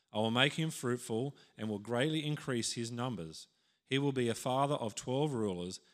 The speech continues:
and I will make him into a great nation. But my covenant I will establish with Isaac, whom Sarah will bear to you by this time next year." When he had finished speaking to Abraham, God went up from him.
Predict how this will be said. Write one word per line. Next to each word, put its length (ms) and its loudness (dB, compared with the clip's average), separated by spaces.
and 140 -2
I 60 4
will 120 2
make 280 2
him 320 -4
into 280 -6
a 60 -4
great 340 -2
nation. 560 -4
But 100 -2
my 160 2
covenant 560 -2
I 120 -2
will 120 0
establish 500 -2
with 200 -6
Isaac, 400 -6
whom 140 -4
Sarah 420 0
will 140 -2
bear 260 2
to 180 -4
you 280 -8
by 200 -2
this 240 -2
time 300 -4
next 320 -4
year." 280 -12
When 160 2
he 120 6
had 140 4
finished 300 2
speaking 340 2
to 160 0
Abraham, 460 0
God 260 2
went 180 -2
up 240 -6
from 320 -4
him. 320 -12